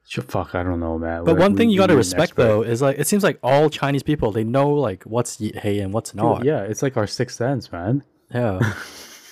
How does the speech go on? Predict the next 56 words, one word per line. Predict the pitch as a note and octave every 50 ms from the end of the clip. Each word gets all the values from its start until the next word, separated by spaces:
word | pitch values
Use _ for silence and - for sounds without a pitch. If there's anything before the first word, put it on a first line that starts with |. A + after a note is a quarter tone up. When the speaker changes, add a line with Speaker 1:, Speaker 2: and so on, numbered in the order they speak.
| _ _ -
Speaker 3:
It's | C#3 C3 -
like | F#3+ E3
Speaker 1:
<laughs> |
Speaker 3:
word | C#3+ D3 D#3 F3+ F#3+
Speaker 1:
We | F3
Speaker 3:
of | D3
Speaker 1:
just | E3 D#3 -
know. | D3 C3+
Speaker 3:
mouth, | C#3 C3 A#2+ A2 - -
man. | A#2 A2 A2 A2+ B2+ C3
They're | C#3 C3+
like, | C3+ D3
"Oh | D3+ D#3+ D#3+
yeah, | E3 E3 D#3 C#3
if | B2+ B2
you | C#3 D3+ D#3+ E3+ -
eat | - D#3 D#3 - _
this, | - D3+ D3 C#3+ - -
you | C3+
have | - - - C#3+ D3 D3+ - -
to | - C3
counter | - - - C3 B2 C3 C3+ C3+ B2
with | A#2+ A2+ G#2+
this | B2 A2+ - -
other | A#2+ A#2 B2 B2 A#2
thing. | - - - B2+ A#2+ B2 B2 B2 B2 B2 B2
Put | A#2+ - - C3
some | - C3+ A#2+
Hongzhou | - A#2 F#2 F2 F2 - G2+ F#2+ G2+ G#2 G#2+
in | G#2 G#2
that, | G2 A2 G#2 G#2 G#2
and | G2 G2
then | G2 G2 G2+
it's | G2 -
gonna | - G2
be | G#2 F#2
fine. | F2 - - - G2+ F#2+ F#2+ G2 G2 G2 G2 G2 G2 G#2 G#2 - - - - - - -
If | C3 A#2+
you | B2
eat | B2+ A#2 B2+ B2+ A#2 A2+ -
this, | C3 B2 B2 B2 - -
you | A2
gotta | A2+ B2 A#2+
put | - - - A#2+
some | A2 - B2 A#2+ -
other | A#2+ A#2 B2 A#2+ -
shit | - C3+ B2
in | A#2+ C3 C3+
it, | C#3 -
and | G#2+ A2+ A2+
it's | A2+ - -
gonna | C3+ A#2 G#2+
magically | A2 A2 A2+ A2+ - B2 - - A#2 G#2
counter | - - - A2+ G#2+ G#2+ G#2+ A2 G#2+ G#2+
the | G2 G2+ F#2 F#2 F2+ F2 F#2 G#2 -
poison." | A#2 A2+ G#2 G#2 G2 - F2 D#2 D#2+ E2+